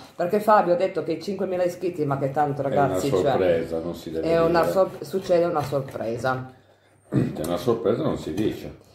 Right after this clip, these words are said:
Speaker 1: Iniziamo a mangiare, buon appetito. Sì, però l'hai detto invece nella
Speaker 2: L'ho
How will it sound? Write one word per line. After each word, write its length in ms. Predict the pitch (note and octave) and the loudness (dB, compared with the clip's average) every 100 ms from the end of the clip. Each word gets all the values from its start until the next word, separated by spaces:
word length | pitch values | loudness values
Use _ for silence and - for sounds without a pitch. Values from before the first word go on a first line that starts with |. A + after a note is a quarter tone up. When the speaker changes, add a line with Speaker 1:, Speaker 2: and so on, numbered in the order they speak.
| _ - | _ -18
Speaker 1:
Iniziamo 460 | C3+ E3 D#3 - | -6 0 0 0
a 80 | - | -2
mangiare, 500 | D3 C#3 B2 B2 B2 | 0 0 0 2 2
buon 160 | C#3+ D#3 | 2 2
appetito. 640 | D#3 C#3 A#2+ B2+ C3+ C3+ C3+ | 0 -2 -4 -2 -2 -2 -4
Sì, 120 | D#3+ | -2
però 180 | D3+ F3 | 4 6
l'hai 140 | D3+ C#3+ | 6 4
detto 320 | C3 C3 C3 | 0 0 -4
invece 380 | A2 A#2+ A#2+ C3 | -6 -6 -6 -6
nella 240 | A#2 | -2
Speaker 2:
L'ho 40 | B2+ | 0